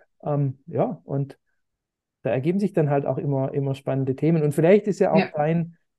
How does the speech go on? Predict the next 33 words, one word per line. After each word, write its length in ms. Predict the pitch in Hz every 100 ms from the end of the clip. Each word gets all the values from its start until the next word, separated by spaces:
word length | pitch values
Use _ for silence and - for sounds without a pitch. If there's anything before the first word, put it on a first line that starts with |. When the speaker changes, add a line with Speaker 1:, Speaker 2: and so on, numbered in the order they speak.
| _
Speaker 1:
dein 280 | - 151 165
Werkzeug 480 | 147 196 202 180 165
wieder 180 | 170 151
was, 220 | 156 156
was 220 | 156 151
auch, 420 | - 147 - - -
äh, 120 | -
Menschen 400 | 143 147 165 180
unterstützen 520 | 147 143 139 180 190
kann, 220 | 170 156 151
die 140 | 160
eben 180 | 143 147
gerade 300 | 131 143 151
Speaker 2:
Mhm. 60 |
Speaker 1:
nach 120 | 143 135
einem 180 | 131
Weg 180 | 135 143
suchen. 360 | - 214 139 - _ _
Du 140 | 139
hast 160 | 147 -
ja 80 | 139
vorher 240 | 151 143
schon 160 | 143 165
Speaker 2:
Also, 160 | 147
Speaker 1:
angesprochen, 440 | 170 - _ 165 151
ne? 120 | 190
Also 180 | 147 147
es 80 |
suchen 160 | - 147
Speaker 2:
ich, 60 | 147
Speaker 1:
ja 80 |
viele. 380 | 139 156 147 101
Speaker 2:
ja, 140 | 190